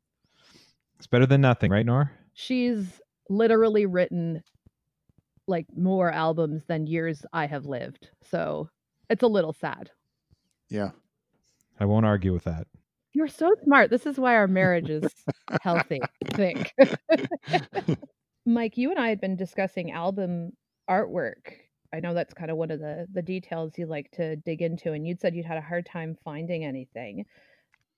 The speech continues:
Speaker 2: So that, I took that as a challenge. Did you find
Speaker 1: Cool.
Speaker 2: anything between the time you and I talked and
Speaker 1: I,
Speaker 2: now?
Speaker 1: I, I couldn't find anything. Did, what did you come up with?
Speaker 2: Ooh, so excited. Okay, so I found, um, okay, so just talking, like,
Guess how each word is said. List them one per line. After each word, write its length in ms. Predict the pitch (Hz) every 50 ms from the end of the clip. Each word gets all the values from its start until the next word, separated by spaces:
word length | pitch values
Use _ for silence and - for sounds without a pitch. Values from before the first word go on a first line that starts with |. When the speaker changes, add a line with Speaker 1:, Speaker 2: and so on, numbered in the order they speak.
| _ -
Speaker 2:
So 120 | 202 180
that, 300 | 170 180 175 175 - - -
I 80 | 180
took 240 | 170 - 196 180 165
that 200 | - 175 165 160
as 120 | 160 160 -
a 60 | 156
challenge. 760 | - - 170 170 170 156 127 123 170 220 269 277 - - - _ _ _ _ _ _ _ _ _ _ _ -
Did 160 | - 196 160
you 100 | 185 202 190
find 200 | - 180 175 180
Speaker 1:
Cool. 100 | 196 202
Speaker 2:
anything 400 | 202 214 214 - 226 226 247 262
between 300 | 262 - - 226 196 190
the 80 | 202
time 260 | 196 214 180 170 180
you 120 | 175 180 180
and 100 | 180 185
I 120 | 175 180 185
talked 460 | - 196 185 202 226 - - - -
and 360 | 190 185 185 185 196 190 180 185 170
Speaker 1:
I, 80 | - -
Speaker 2:
now? 180 | 208 220 302 480 571
Speaker 1:
I, 300 | 120 117 131 156 156 139 - _ _ -
I 180 | 117 139 170
couldn't 340 | 170 - - 175 165 147 127
find 240 | - 131 123 117 107
anything. 540 | 113 117 120 135 139 - - 117 98 95 92
Did, 340 | 90 87 104 95 92 - -
what 180 | 117 127 139
did 120 | 143 127 143
you 80 | 170
come 160 | - - 101
up 180 | 87 85 - -
with? 100 | 82 -
Speaker 2:
Ooh, 220 | 330 285 226 180 170 - - - -
so 100 | 320 349
excited. 400 | 294 - - - 294 311 220 - 165
Okay, 420 | 190 - 311 381 339 175 170 -
so 240 | - - 247 226 226
I 140 | 214 214 220
found, 540 | - - 240 262 269 277 302 302 302 277 - -
um, 500 | 208 202 196 190 185 190 190 190 196 190 - _ _ _ _ _ _ _ _ _ _ _ _ _ _ _ _ _ _ _
okay, 260 | 196 190 180 160 175 190
so 120 | - 196
just 220 | 180 196 180 -
talking, 420 | - - 190 190 185 - 190 175 175
like, 220 | 165 147 156 156